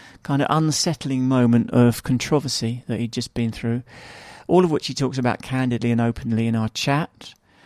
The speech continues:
And I didn't dwell too long on the latter topic, which we tackled at the beginning, simply because there was a lot of other stuff I wanted to cover.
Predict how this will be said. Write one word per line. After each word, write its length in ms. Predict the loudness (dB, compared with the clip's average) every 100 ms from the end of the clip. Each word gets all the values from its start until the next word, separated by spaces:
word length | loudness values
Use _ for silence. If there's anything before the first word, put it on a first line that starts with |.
| -20 -20 -20 -20 _
And 80 | 0
I 80 | 4
didn't 200 | 4 4
dwell 280 | 6 6 6
too 220 | 4 6
long 260 | 6 4
on 120 | 4 4
the 80 |
latter 360 | 4 2 0 -8
topic, 420 | -6 -8 -2 -4 -4
which 500 | -14 -6 -6 -6 -10 -8
we 80 |
tackled 400 | -4 -4 -2 -2
at 60 | -2
the 60 | -2
beginning, 400 | -2 0 0 0
simply 380 | -2 -2 -2 -4
because 680 | -6 -2 2 2 0 -2
there 160 | -2 -2
was 100 | 2
a 60 | 2
lot 160 | 2
of 80 | 0
other 180 | -2 -2
stuff 240 | -6 -6
I 60 | -2
wanted 240 | -2 -2
to 80 | -6
cover. 460 | -6 -4 -2 -4